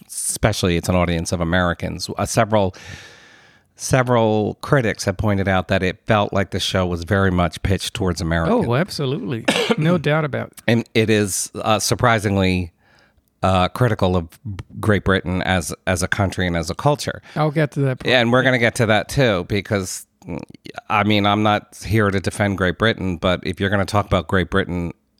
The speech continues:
Speaker 1: as a racist society from your home in America,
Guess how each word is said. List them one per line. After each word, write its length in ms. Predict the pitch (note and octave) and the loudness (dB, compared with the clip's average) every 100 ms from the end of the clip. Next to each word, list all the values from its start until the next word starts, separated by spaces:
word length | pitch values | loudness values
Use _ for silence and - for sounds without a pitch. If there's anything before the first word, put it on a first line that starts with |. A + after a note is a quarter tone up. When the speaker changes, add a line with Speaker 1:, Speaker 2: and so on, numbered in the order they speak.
| - | -6
Speaker 1:
as 220 | F2+ E2+ | -4 -2
a 140 | F2+ | -2
racist 440 | F2 F2+ F#2 - E2+ | 0 0 0 -2 -6
society 640 | - - F#2+ F#2 E2+ E2 | -4 -2 0 0 0 -4
from 320 | - G#2+ A2+ | -2 -2 0
your 160 | G2 F2+ | 0 0
home 300 | G2+ G2+ G2+ | -2 -2 -2
in 200 | G#2 G2 | -4 -4
America, 1300 | - F#2 F2 E2+ F#2+ F3+ C3 F#2+ - F#2+ E2 F2 G2+ | -4 -4 -4 0 2 4 2 2 0 0 2 2 0